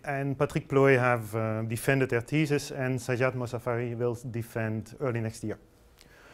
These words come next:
I've worked with eleven, uh, master students. I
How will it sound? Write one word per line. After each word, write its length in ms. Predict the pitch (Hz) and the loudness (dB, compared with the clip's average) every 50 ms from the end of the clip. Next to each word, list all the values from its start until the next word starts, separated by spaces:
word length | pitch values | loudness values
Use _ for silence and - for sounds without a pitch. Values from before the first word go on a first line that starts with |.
| - - - - - - | -20 -20 -20 -10 0 4
I've 160 | 165 180 156 | 4 6 8
worked 240 | 180 196 202 196 190 | 8 8 8 8 4
with 200 | 180 180 - - | 0 0 0 0
eleven, 640 | 190 175 180 180 180 147 165 156 143 143 139 131 | 4 10 10 10 10 10 8 4 4 4 4 4
uh, 180 | 127 123 120 113 101 | 4 2 2 2 2
master 300 | 131 156 190 - 226 214 | 2 2 4 4 2 0
students. 760 | - - 214 220 220 240 240 - - - - - - - - - - - _ _ _ _ _ - - _ _ _ - - - - - - - - - - - _ _ _ _ _ - | 2 4 4 6 6 4 2 0 -6 -8 -8 -10 -12 -14 -18 -20 -20 -20 _ _ _ _ _ -20 -20 _ _ _ -20 -20 -20 -20 -20 -20 -20 -20 -20 -20 -20 _ _ _ _ _ -2
I 480 | - 156 156 156 156 156 160 156 156 | 2 4 6 6 6 6 4 2 0